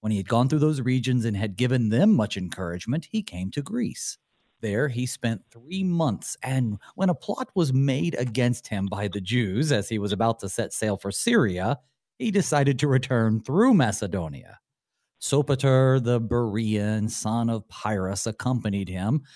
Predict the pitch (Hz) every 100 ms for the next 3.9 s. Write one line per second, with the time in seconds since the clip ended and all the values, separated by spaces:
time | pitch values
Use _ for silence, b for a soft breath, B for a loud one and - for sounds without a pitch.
0 | B B - 254 233 - 190 175 180 175
1 | 156 156 113 175 123 110 135 139 135 113
2 | 143 135 - - 113 120 127 131 127 113
3 | 113 147 - 120 107 107 113 110 -